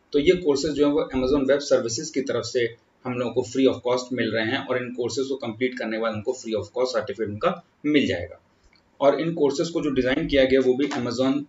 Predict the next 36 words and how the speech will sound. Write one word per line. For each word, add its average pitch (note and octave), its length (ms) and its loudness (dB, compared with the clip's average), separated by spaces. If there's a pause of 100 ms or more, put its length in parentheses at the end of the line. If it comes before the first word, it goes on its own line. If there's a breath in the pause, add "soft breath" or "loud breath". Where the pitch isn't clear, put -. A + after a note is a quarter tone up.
(140)
Web C#3 140 2
Services A#2 440 -2
के C#3 100 2
experts C#3 460 2
की B2+ 120 -2
तरफ A2 200 -4
से - 160 -4 (140)
design G2+ 340 0
किया F2+ 160 -8
गया। - 160 -14 (340 soft breath)
तो D3+ 60 0
कुछ F3+ 180 4
इस F#3 140 2
तरीके D3 260 0
का D3 120 0 (180)
page C#3 160 2
आपके B2+ 240 2
सामने B2 320 -2
open B2+ 260 -2
हो B2+ 100 -2
जाएगा, A#2+ 260 2
link B2+ 280 -2
मैं C3+ 140 0
description B2 540 -6
में C3 100 -4
दे A#2+ 80 -2
दूंगा, C3 200 -4
वहां A#2 140 -2
से A2+ 120 -2
आप A2 60 -2
इस A2 100 -8
page A2 200 -6
पे G#3 160 -4 (400 soft breath)
redirect A#2+ 500 4
हो - 60 -2
जाएंगे। F#2+ 240 -12